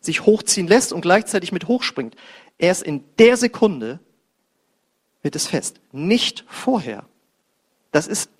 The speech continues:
ganz, ganz wichtig.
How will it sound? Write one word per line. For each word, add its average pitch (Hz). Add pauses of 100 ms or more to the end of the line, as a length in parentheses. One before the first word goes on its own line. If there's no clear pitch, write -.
(680)
ganz, 254
ganz 196
wichtig. -